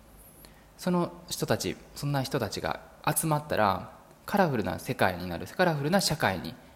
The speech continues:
なっていくなって思うんですよね。なので、僕自身もそうありたいし、または他の人が、他の人のいいところ、他の人のこの光というものを、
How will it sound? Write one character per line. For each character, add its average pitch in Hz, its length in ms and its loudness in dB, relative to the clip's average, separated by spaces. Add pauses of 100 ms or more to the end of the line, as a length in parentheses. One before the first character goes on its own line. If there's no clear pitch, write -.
(120)
な 117 80 2
っ - 100 -6
て 104 80 0
い 101 60 0
く - 100 -4
な 101 120 2
っ 95 60 -10
て - 140 -8
思 87 200 -6
う 82 40 -8
ん 62 140 -12
で 90 80 -10
す - 120 -12
よ 95 80 -10
ね。 95 180 -10 (640)
な 190 80 0
の 160 100 4
で、 101 440 4 (540)
僕 180 180 2
自 214 160 4
身 139 60 4
も 107 80 4
そ 117 140 4
う 107 40 8
あ 95 80 8
り 98 80 2
た 90 140 0
い 87 60 -2
し、 160 400 -2 (600)
ま 175 100 -2
た 240 120 8
は 117 400 6 (340)
他 147 200 4
の 156 100 4
人 151 220 2
が、 92 340 4 (1040)
他 - 200 2
の 170 80 4
人 180 220 0
の 202 360 4
い 123 120 2
い 120 40 -2
と 135 140 0
こ 127 140 0
ろ、 127 60 2
他 151 200 4
の 302 120 2
人 - 180 2
の 180 140 4 (140)
こ - 240 -16
の 240 220 4
光 170 460 6
と - 200 -2
い 101 120 2
う 98 60 0
も 98 120 -2
の 90 80 -2
を、 92 360 -2